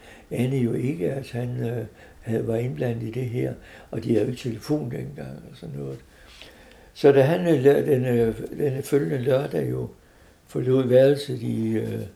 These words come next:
i Hjørring og tog hjem, så anede han ikke noget om, om, hvad der var sket.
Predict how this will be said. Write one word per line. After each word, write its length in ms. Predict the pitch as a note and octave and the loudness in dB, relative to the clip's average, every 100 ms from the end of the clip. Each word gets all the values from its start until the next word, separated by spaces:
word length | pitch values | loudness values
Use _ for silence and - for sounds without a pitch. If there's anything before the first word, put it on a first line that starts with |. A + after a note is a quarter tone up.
| _ - - _ - _ _ | _ -20 -20 _ -20 _ _
i 60 | |
Hjørring 500 | C#3+ A#2+ B2 C#3 C#3+ | -2 4 4 4 0
og 140 | B2 G#2+ | -4 -6
tog 160 | - | -6
hjem, 300 | C3 B2+ B2+ | -2 0 0
så 120 | B2 C3 | -2 -2
anede 340 | C3+ C3 C3+ | 0 0 -2
han 140 | A#2 | -2
ikke 300 | A2 D3+ E3+ - - A3+ G#3+ | -2 -2 -2 -4 -6 -12 -8
noget 180 | C3+ B2 | -2 -2
om, 160 | A2+ A2 - | -2 -6 -10
om, 160 | - | -8
hvad 200 | B2+ B2+ | -6 -6
der 80 | A#2+ | -6
var 100 | B2 | -8
sket. 360 | A2+ - C#3 | -10 -12 -12